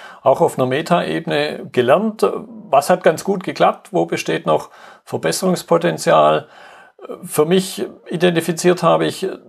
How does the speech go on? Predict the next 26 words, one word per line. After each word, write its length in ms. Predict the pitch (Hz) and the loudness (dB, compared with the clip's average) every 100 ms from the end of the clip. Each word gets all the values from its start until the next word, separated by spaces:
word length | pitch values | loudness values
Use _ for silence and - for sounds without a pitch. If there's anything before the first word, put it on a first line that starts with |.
| - - | -20 2
dass 440 | 151 143 - - - | 2 2 -6 -10 -10
eine 160 | 165 143 | -8 -4
gute 260 | 196 190 | 0 0
Vorbereitung 720 | 185 185 190 185 180 175 190 | 4 4 4 4 4 4 2
im 140 | 196 185 | 2 2
Vorfeld 460 | - 196 202 170 | 2 2 4 2
der 80 | - | 2
ganzen 340 | - 190 185 | 0 -2 -4
Podcast-Episoden 1300 | - 185 185 170 165 170 165 160 165 165 165 160 156 - | -2 -2 0 -2 0 -2 -4 -2 2 2 0 -6 -8 -8
unheimlich 540 | - 160 160 160 - | -4 0 0 -2 -6
wichtig 340 | 160 - 151 | -8 -4 -2
war. 320 | 175 151 143 - - - - | 4 4 4 0 -16 -20 -12
Da 120 | - 127 | -2 -2
bin 140 | 143 | 0
ich 140 | 139 | -4
dem 160 | - 135 | -4 0
Mike 240 | 135 131 | 2 2
Pfingsten 400 | - 175 190 - | 0 -2 -2 -4
sehr 180 | 170 170 | 2 2
dankbar 640 | 160 160 156 160 156 151 147 | 2 -2 0 2 4 4 0
und 360 | 135 131 - - - | -6 -10 -8 -8 -6
das 200 | 143 131 | -4 -2
E-Book, 340 | 175 165 175 - | -2 0 -2 0
das 180 | 160 | -2
er 140 | - 147 | 0 2
da 300 | 151 143 | 2 2